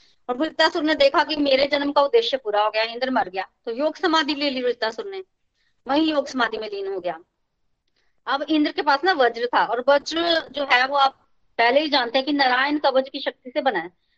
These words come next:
नारायण कवच जो है वो बहुत स्ट्रॉन्ग है, तो उसकी वजह से इंद्र मरा नहीं, अंदर जीवित ही था,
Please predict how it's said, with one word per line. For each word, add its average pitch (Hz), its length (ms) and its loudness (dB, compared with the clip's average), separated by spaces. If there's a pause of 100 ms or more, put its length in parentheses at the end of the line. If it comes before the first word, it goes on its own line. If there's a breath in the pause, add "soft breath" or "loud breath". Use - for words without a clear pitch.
(120)
नारायण 277 320 4
कवच 277 380 2
जो 285 100 -2
है 233 200 2
वो 240 140 0
बहुत 226 340 -6
स्ट्रॉन्ग 254 360 -2
है, 262 120 2
तो 277 140 -6
उसकी 262 260 -6
वजह 247 140 2
से 262 140 0
इंद्र 254 200 -2
मरा 226 280 2
नहीं, 175 300 -6
अंदर 247 280 0
जीवित 269 340 -4
ही 285 80 -4
था, 202 220 -6